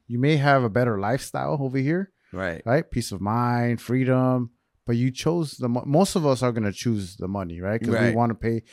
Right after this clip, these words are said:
Speaker 1: we want that lavish lifestyle, or maybe not so lavish, but we wanna be able to afford certain things, right?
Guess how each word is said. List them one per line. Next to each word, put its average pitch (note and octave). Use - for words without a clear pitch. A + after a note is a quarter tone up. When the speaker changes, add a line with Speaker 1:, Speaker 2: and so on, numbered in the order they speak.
Speaker 1:
we A#2
want C3
that B2+
lavish C3+
lifestyle, A2+
or A#2+
maybe G#3
not G3+
so E3+
lavish, C3+
but A#2
we A#2
wanna B2
be A2+
able A#2+
to A2+
afford A#2
certain F#2+
things, F2
right? A2+